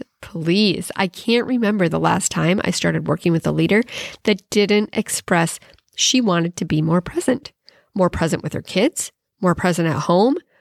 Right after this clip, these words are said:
more present when working within her business, just more present all throughout her day. What a blissful feeling this is. And it is achievable.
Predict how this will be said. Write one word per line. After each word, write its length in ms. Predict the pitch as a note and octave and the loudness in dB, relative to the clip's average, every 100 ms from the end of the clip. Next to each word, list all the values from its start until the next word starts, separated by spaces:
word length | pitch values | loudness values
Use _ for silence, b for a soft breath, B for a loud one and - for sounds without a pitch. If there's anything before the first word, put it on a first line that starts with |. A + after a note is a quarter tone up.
| _ | _
more 180 | - F#3+ | 0 0
present 360 | - F#3+ F#3+ A3 | 2 0 2 0
when 200 | F#3 F3 | 0 0
working 460 | E3+ E3+ A3 A#3+ | 0 0 2 2
within 280 | B3 A#3+ D#3+ | 0 -2 -2
her 100 | F3+ | -4
business, 680 | - D3+ - A#3 D4+ - - _ _ _ _ _ _ _ - | -2 -2 2 2 2 -2 -14 _ _ _ _ _ _ _ -2
just 400 | A3 A3 - - | 0 2 -2 0
more 220 | F3+ F3+ | 2 2
present 520 | - D#3+ D#3 E3 D3+ - | 0 -2 0 0 -2 -6
all 280 | - D#3 D3+ | -2 0 0
throughout 580 | - D#3 D#3 C3 D3 - | -2 -2 -2 -2 -4 -8
her 180 | - C#3+ | -8 -6
day. 480 | A#2 A#2+ - - _ | -4 -4 -4 -8 _
What 300 | - F#3+ C4+ - | -8 -2 -2 -2
a 160 | D#3+ - - | -6 -6 -2
blissful 580 | G3+ G#3+ A3+ - G#3+ G#3+ | 2 2 0 -2 -2 -2
feeling 520 | - F#3+ F#3+ F#3+ E3 | -2 -2 2 2 0
this 260 | D#3 D#3 - | -4 -6 -2
is. 480 | G3+ C4+ B3+ - - B B B - | 2 2 0 -4 -14 B B B -2
And 140 | G#3+ | 0
it 140 | A3 - - | 0 -2 2
is 320 | B3+ B3+ B3+ | 2 2 0
achievable. 800 | - - - B3 B3+ F#3+ E3+ - | -4 -2 0 2 0 0 -2 -4